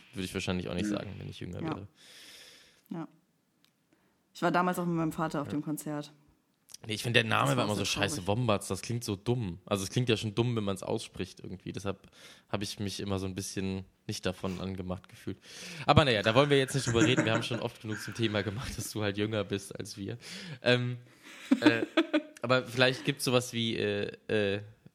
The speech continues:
Speaker 1: äh, Peinlichkeiten könnte bei, bei, äh, Modesünden auch noch stecken. Also so bei, äh,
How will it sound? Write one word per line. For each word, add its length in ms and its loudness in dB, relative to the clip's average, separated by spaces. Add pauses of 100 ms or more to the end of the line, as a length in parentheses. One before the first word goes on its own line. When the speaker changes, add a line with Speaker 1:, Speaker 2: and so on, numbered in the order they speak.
(560)
Speaker 1:
äh, 280 -2
Peinlichkeiten 800 2
könnte 320 -2
bei, 360 2
bei, 240 0
äh, 1400 -4
Modesünden 1200 0
auch 80 -2
noch 180 -2
stecken. 460 -4 (380)
Also 260 2
so 220 -2
bei, 320 2
äh, 320 0